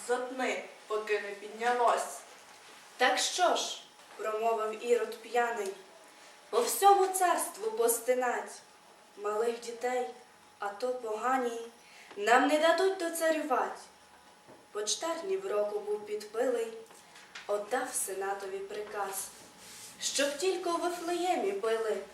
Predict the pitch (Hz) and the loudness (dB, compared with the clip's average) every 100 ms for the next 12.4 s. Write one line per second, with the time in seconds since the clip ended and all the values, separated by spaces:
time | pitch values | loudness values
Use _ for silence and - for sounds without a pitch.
0 | - - 196 214 233 254 - 220 202 190 | -20 -20 -14 -10 -8 -10 -12 -12 -8 -8
1 | 180 - - - - - - - - - | -8 -16 -20 -20 -20 -20 -20 -20 -8 -4
2 | - 285 349 - 381 359 - 226 240 294 | 0 6 6 6 2 -2 -2 2 2 2
3 | 403 - - - - - - - - - | 0 -4 -10 -18 -20 -20 -20 -20 -20 -20
4 | - 208 214 214 233 254 240 226 226 - | -10 -6 -2 -2 -2 -2 -2 -2 -2 2
5 | 233 269 240 240 233 233 226 - - - | 4 6 6 4 2 -4 -6 -10 -18 -2
6 | 202 202 262 262 233 220 220 - - - | 0 2 0 -2 -6 -6 -10 -16 -20 -20
7 | - - - 247 285 - 269 370 359 330 | -20 -20 2 4 4 -2 2 4 4 4
8 | 294 311 311 330 359 392 311 311 311 226 | 4 4 6 8 8 6 4 0 0 0
9 | 220 208 202 190 - - - - - - | -2 -6 -8 -10 -16 -20 -20 -20 -20 -20
10 | - - - - 220 220 220 254 - 208 | -20 -20 -20 -6 -4 -4 -10 -6 -4 -2
11 | 214 214 214 - 233 233 262 254 - 233 | 0 0 0 0 -2 0 0 -2 0 0
12 | 233 247 233 | 2 2 0